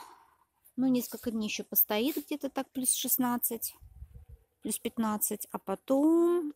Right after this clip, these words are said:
а потом все ухудшается. Ухудшается, очень жалко, потому что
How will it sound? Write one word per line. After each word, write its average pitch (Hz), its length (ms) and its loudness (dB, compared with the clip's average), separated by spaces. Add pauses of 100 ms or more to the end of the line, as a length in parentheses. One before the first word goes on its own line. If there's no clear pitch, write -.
а 190 120 -2
потом 277 520 2
все 240 380 2
ухудшается. 190 1120 -4
Ухудшается, - 720 0
очень 269 360 4
жалко, 175 640 -4 (1160)
потому 202 540 -2
что 285 480 2